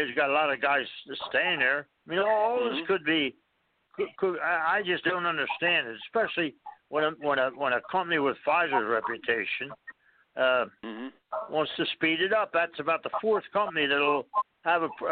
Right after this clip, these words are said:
Speaker 1: an approved, uh, serum. And I, I think the
Speaker 2: Mm-hmm.
Speaker 1: public should rush to take it. What the hell? Why, why do you wanna hold off? I mean, I don't understand all this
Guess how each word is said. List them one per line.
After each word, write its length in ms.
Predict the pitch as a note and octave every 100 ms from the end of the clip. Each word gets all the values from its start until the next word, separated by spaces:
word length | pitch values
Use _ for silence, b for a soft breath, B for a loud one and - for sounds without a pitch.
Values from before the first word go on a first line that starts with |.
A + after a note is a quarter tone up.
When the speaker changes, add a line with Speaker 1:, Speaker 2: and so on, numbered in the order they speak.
| D3+ D#3
Speaker 1:
an 180 | C#3
approved, 600 | C#3 - F3+ F#3+ F3 C3+ D#3
uh, 220 | D3 B2+ B2 _ - - - -
serum. 420 | A#3+ A3 B2+ D2+ _ _ _ _ _ -
And 120 | D#3+
I, 220 | F#3+ F#3
I 40 | A#3
think 220 | G3+ D#3+
the 60 | B2
Speaker 2:
Mm-hmm. 80 |
Speaker 1:
public 300 | C3 E3+ D#3+ -
should 180 | - B2+
rush 360 | C3+ D3 G3 F#3 -
to 100 | C#3+
take 340 | - G3+ F#3+
it. 100 | G#2+
What 180 | C#3 F3
the 80 | D#3
hell? 320 | E3 G3+ E3+
Why, 420 | G#2 C#3+ F3 E3+ C#3+ _ _ _ -
why 220 | D3+ G#3
do 60 | A3
you 80 |
wanna 260 | G3+ G3+ E3+
hold 280 | F#3 G3 F3+
off? 280 | G3 F#3 -
I 80 | B2
mean, 200 | B2+ B2
I 140 | D#3
don't 140 | F3 D#3+
understand 580 | D3 B2+ - C#3 D3+ C3
all 180 | G2+ -
this 720 | - - - - _ _ F3